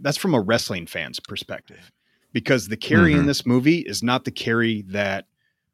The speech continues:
Speaker 1: we know of in real life. So, and just overall, I would say, if you go into this expecting a documentary, or if you're gonna review it like a documentary,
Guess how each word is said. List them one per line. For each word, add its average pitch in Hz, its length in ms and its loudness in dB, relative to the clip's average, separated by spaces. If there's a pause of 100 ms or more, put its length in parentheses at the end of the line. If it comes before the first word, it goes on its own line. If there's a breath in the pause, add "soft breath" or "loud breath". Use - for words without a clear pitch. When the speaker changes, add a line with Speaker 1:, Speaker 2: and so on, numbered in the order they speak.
(160)
Speaker 1:
we 127 220 6
know 110 240 4
of 95 300 -2
in 101 180 -8
real 92 280 -6
life. 52 480 -16 (680)
So, 135 260 0 (260 loud breath)
and 185 220 0
just 196 280 2
overall, 151 420 6
I 110 100 0
would 120 160 0
say, 117 380 -2 (840)
if 151 200 2
you 202 120 2
go 185 220 4
into 151 340 -2
this 117 480 -2
expecting 120 560 -2
a 139 40 0
documentary, 110 880 -2
or 113 140 -6
if 107 100 -8
you're 120 80 0
gonna 123 180 2
review 110 480 0
it 156 100 -2
like 123 180 -4
a 117 40 -2
documentary, 101 720 -4